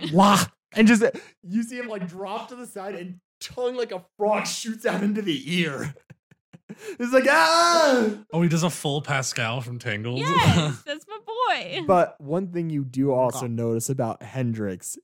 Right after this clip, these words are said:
Speaker 2: is he sits next to Father Thurston, but he's able to walk with both functioning legs.
Speaker 4: I
Speaker 2: So,
Speaker 4: told you it was a good idea.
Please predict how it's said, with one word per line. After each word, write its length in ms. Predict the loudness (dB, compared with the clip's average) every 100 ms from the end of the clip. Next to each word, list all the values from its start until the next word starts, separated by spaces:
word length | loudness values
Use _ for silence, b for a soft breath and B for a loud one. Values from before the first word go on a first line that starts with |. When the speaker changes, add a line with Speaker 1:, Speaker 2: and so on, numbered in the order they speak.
| -8
Speaker 2:
is 480 | 0 2 2 -2 -6 -16 _ _ -20
he 200 | -8 -6
sits 380 | 0 0 0 -4
next 400 | -2 -2 -2 -6
to 120 | -8
Father 360 | -2 0 0 -2
Thurston, 580 | -2 -2 -2 -10 -12 -18 _ _ _
but 80 | -6
he's 120 | -4
able 240 | -2 0 2
to 60 |
walk 420 | 0 0 -2 -4 -4
with 160 | -6 _
both 240 | -2 -2 -2
functioning 520 | -14 -14 -12 -10 -8
legs. 440 | -8 -10 -16 -20 _ _ _ _ _ _ _ _ _ -12
Speaker 4:
I 40 | -10
Speaker 2:
So, 180 | -8
Speaker 4:
told 260 | -8 -8 -8
you 60 | -10
it 20 |
was 80 | -12
a 40 |
good 140 | -18 -18
idea. 200 | -18